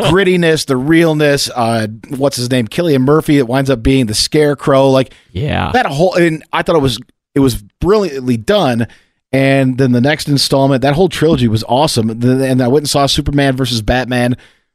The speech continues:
Speaker 1: Super long, but I, I liked it. And I'm, I haven't seen this movie yet. And I don't know what my aversion is to movie theaters, 'cause it was, like, a year or two before covid. I just quit going to the theaters.
Speaker 2: Mm-hmm. Yeah.
Speaker 1: I don't know why. I,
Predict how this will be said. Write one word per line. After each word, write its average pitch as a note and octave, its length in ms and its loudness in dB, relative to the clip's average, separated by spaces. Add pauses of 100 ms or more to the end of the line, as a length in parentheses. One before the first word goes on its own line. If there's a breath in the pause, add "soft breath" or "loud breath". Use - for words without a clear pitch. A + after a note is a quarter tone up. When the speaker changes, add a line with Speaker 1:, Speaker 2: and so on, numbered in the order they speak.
(120)
Speaker 1:
Super G3+ 280 0
long, D#3 360 4
but D3+ 140 0
I, D3+ 240 2 (280)
I C3 140 0
liked C3+ 360 0
it. G#2 240 -2
And B2 300 0
I'm, B2+ 180 0
I C3+ 120 -2
haven't A3 180 0
seen G#3 160 -2
this F#3 160 -6
movie E3 220 2
yet. C#3+ 280 2 (280 soft breath)
And C3+ 100 0
I G#3 60 2
don't D#4 80 2
know D4+ 60 2
what G#3+ 180 2
my E3 120 2
aversion C3+ 460 2
is A2+ 160 -2
to - 80 -6
movie A#2 280 0
theaters, C3 360 2
'cause B2 140 -4
it C3+ 60 -2
was, D3 100 -2
like, D#3 100 -4
a C#3+ 60 0
year D#3+ 240 2
or F#3 40 4
two F#3 200 -2
before C#3 320 -2
covid. A#2+ 320 -2
I G2 80 0
just G#2+ 160 -4
quit - 200 -4
going B2+ 220 2
to F#2 60 -2
the D#2+ 40 -6
theaters. A#2+ 560 0
Speaker 2:
Mm-hmm. C3 340 -2 (200)
Yeah. C4 320 -2
Speaker 1:
I D3 80 0
don't E3 120 2
know D3 100 0
why. A#2 500 -2
I, A2+ 200 -2